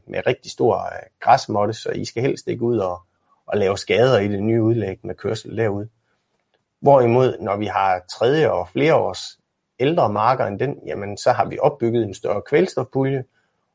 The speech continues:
og dermed også en større, øh, risiko for udvindring i de marker. Så, øh, kan vi også se en tendens til betydning af jordtype, at det er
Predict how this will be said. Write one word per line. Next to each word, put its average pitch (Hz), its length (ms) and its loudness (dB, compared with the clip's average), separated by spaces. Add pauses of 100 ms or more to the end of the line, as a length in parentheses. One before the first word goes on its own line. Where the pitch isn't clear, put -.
og 113 120 -2
dermed 117 280 4
også 110 280 2
en 101 80 -6
større, 101 600 0
øh, 85 180 -12 (760)
risiko 123 380 2
for 98 100 -2
udvindring 92 600 0
i 92 60 -8
de 107 140 -6
marker. 92 340 -6 (3500)
Så, - 240 4
øh, 131 460 6
kan 131 160 0
vi 127 100 4
også 147 180 4
se 160 100 2
en 110 200 0
tendens 123 460 -4
til - 140 -8
betydning 104 520 -4
af 98 60 -4
jordtype, 135 640 0
at - 320 -6
det 104 140 0
er 90 300 0